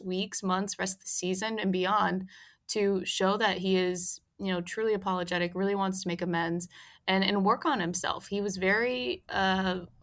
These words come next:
vulnerable at times when he t-, he spoke, and people can always talk about, like, was he sincere? Was he just, you know, saving face or whatever? But he, he admitted that,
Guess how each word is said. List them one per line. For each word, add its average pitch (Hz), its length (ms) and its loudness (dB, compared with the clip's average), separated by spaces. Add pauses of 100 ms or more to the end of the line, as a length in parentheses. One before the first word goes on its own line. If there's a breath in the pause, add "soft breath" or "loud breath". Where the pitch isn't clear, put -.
(120)
vulnerable 185 520 0
at 226 160 -6
times 233 240 -6
when 233 100 -6
he 233 80 -4
t-, 233 100 -10 (160)
he 233 160 -6
spoke, 233 440 -2 (360 loud breath)
and 202 320 4
people 262 220 0
can 208 220 0
always 190 440 4 (380)
talk 180 220 6
about, 180 180 4
like, 175 220 0
was 180 160 0
he 185 100 2
sincere? 214 560 2
Was 190 120 2
he 190 100 0
just, - 420 -2
you 190 80 -6
know, - 260 -6
saving 185 420 0
face 196 420 0
or 196 100 -4
whatever? 196 420 0 (400 loud breath)
But - 320 2 (200)
he, 240 340 -2
he 208 160 0
admitted 214 580 0 (200)
that, 180 400 6